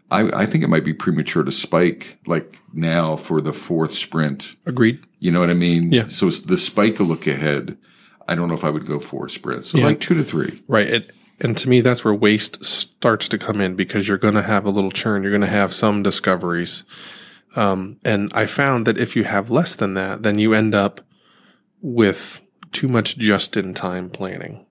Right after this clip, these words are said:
Speaker 1: The discovery kills you often, right?
Speaker 2: Yeah.
Speaker 1: Like, the look ahead, like, you, you know, you, it's waste.
Speaker 2: Right.
Speaker 1: You know, you take, you go down a path, and then in the next sprint, you're like, "Oh, crap, I, I wish I'd have known that."
Speaker 2: Yeah.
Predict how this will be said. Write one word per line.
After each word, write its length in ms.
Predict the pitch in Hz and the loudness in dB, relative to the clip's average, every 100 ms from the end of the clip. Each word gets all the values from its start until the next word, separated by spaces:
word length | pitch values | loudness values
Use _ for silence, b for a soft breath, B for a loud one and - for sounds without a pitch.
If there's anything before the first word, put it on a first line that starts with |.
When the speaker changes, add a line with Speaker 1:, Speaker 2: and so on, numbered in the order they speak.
| - | -6
Speaker 1:
The 300 | - 135 113 | -2 2 4
discovery 560 | 107 110 - 151 123 76 | 4 4 4 2 4 0
kills 420 | - 107 104 - | 0 2 2 2
you 200 | 73 - | -2 -2
often, 400 | 69 67 78 69 | -2 -4 -4 -2
right? 140 | 65 107 | 2 4
Speaker 2:
Yeah. 140 | 98 | 4
Speaker 1:
Like, 180 | 87 82 | 2 2
the 100 | 87 | 2
look 220 | 95 98 | 2 2
ahead, 400 | 90 90 80 76 | 2 4 2 2
like, 220 | 78 - | -2 -2
you, 160 | 85 - - | -4 -4 -4
you 120 | 85 | -2
know, 100 | 73 | -2
you, 300 | 73 76 - b - | -2 -6 -8 b -4
it's 200 | - - | -2 0
waste. 560 | 202 190 - - - - | 0 0 -2 -6 -10 -2
Speaker 2:
Right. 200 | 113 92 - - | 0 0 0 2
Speaker 1:
You 100 | 92 | 4
know, 160 | 82 | 4
you 140 | 87 85 | 4 2
take, 240 | 117 98 | 2 4
you 120 | 104 | 4
go 120 | 98 | 6
down 200 | 98 98 | 6 4
a 40 | 95 | 2
path, 540 | - 113 107 82 - | 0 2 4 2 2
and 140 | 85 85 | 2 4
then 180 | 85 | 4
in 120 | 85 82 | 4 4
the 80 | |
next 280 | 85 85 - | 4 2 0
sprint, 280 | - 98 73 | 0 0 2
you're 80 | 76 | -2
like, 200 | 73 87 | -2 -2
"Oh, 100 | 85 | -2
crap, 420 | - 104 90 - | -2 -2 -2 -2
I, 180 | 73 73 | -4 -4
I 80 | 73 | -2
wish 220 | 82 87 | 0 0
I'd 100 | 82 | 0
have 120 | 73 71 | -2 -2
known 220 | 78 71 | -4 -4
that." 440 | 78 76 - - | -6 -6 -8 0
Speaker 2:
Yeah. 140 | 117 | 0